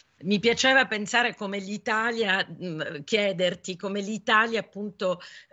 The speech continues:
coinvolge tutti questi aspetti della tua scrittura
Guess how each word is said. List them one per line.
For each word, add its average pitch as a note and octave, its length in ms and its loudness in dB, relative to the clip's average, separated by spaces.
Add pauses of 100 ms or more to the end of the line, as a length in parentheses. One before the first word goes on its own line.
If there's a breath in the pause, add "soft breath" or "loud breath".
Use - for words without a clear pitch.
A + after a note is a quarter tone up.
coinvolge A3+ 920 2
tutti G3 320 -10
questi G3+ 300 -4
aspetti G#3 480 -2
della F#3 260 2
tua G3+ 160 -2
scrittura G3 1000 2